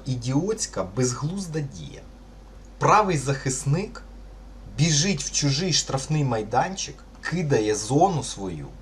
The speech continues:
Спартак спокійно виводить м'яч, ніхто ж не бореться, ніхто не пресингує. Абсолютно безнадійна ситуація, куди пресингувати?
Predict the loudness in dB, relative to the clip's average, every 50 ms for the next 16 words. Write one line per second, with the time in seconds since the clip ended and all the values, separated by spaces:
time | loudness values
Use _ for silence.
0 | -16 -18 -18 -18 -18 -18 -18 -18 -18 -18 -18 -18 -18 -18 -18 -18 -18 -18 -18 -18
1 | -18 -18 -18 -18 -18 -18 -18 -18 -18 -18 -18 -18 -18 -18 -18 -18 -18 -18 -18 -18
2 | -18 -18 -18 -18 -18 -18 -18 -18 -18 -18 -12 -10 -10 -4 -2 -2 0 2 2 0
3 | 0 0 -4 -4 -6 -6 -4 -4 -4 -4 -4 -4 -6 -6 -4 -2 -2 -2 -2 -4
4 | -8 -8 -8 -6 -6 -6 -6 -6 -6 -8 -2 0 0 2 2 2 2 0 2 2
5 | 4 4 4 2 0 -6 -8 -10 -10 -6 -4 -2 -2 -2 -2 -4 -4 -4 -2 0
6 | 0 2 2 2 2 2 0 -4 -10 -10 -8 -6 -4 0 0 0 0 0 -2 -4
7 | -2 -2 -2 -2 0 0 0 0 0 -2 -2 -4 -4 -4 -6 -6 -6 -4 -4 -4
8 | -4 -4 -6 -10 -12 -12 -12 -8 -6 -6 -6 -6 -8 -8 -10 -10 -10 -10 -12 -12
9 | -12 -12 -14 -16